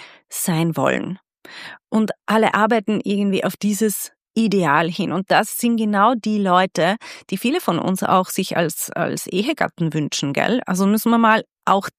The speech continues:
diesen Impuls hinterfragen. Ist das wirklich, möchten wir <laughs> wirklich dieses Männerideal weiter vorantreiben? Möchten wir unsere Söhne zu diesem Art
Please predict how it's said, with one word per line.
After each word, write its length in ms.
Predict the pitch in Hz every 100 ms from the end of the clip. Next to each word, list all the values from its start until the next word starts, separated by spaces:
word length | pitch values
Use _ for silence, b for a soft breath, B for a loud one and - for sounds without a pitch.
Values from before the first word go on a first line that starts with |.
| _
diesen 380 | 226 254 285 220
Impuls 540 | - 185 - 180 180 -
hinterfragen. 920 | 175 185 170 165 - 165 165 170 165 B B B B _
Ist 240 | 226 214 -
das 360 | 170 170 185
wirklich, 680 | 180 233 233 220 214 247 - b b b b _ _ _ _
möchten 560 | - 208 202 - 202 202
wir 360 | 190 190 -
<laughs> 0 |
wirklich 500 | 214 240 - 208 233 -
dieses 500 | 202 214 226 214 202 - B B B
Männerideal 1160 | 196 208 190 208 190 202 190 180 160 151 147 180 B B B _
weiter 380 | 175 165 165 196
vorantreiben? 760 | 170 151 147 151 156 110 180
Möchten 400 | 175 190 - 185
wir 180 | 190 226
unsere 360 | 202 208 190 190
Söhne 640 | - - 139 208 233 175 B B B
zu 160 | - 220
diesem 540 | 175 - 214 202 190
Art 460 | - 170 165 - -